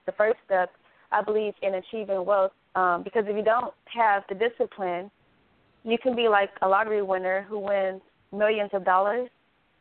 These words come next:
and be broke in another year or two because you don't know how to utilize the money. So having education about the money and then knowing how to allocate the money, I believe, is the first steps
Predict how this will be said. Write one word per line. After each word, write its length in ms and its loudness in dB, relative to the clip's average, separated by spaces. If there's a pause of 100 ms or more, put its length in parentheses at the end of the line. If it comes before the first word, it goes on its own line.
(100)
and 400 2 (380)
be 220 -4
broke 280 2
in 80 -6
another 380 0
year 260 0
or 140 -4
two 200 -6 (180)
because 260 0
you 60 -6
don't 140 2
know 120 4
how 220 2 (100)
to 120 -8
utilize 460 0
the 60 -12
money. 260 -6 (640)
So 220 2
having 460 0 (160)
education 540 -2
about 240 -2
the 80 -12
money 280 -4
and 120 -4
then 160 0
knowing 200 0
how 160 0
to 200 -10
allocate 420 -2
the 60 -12
money, 280 -6
I 160 0
believe, 300 -8
is 120 -20
the 120 -18
first 240 2
steps 240 0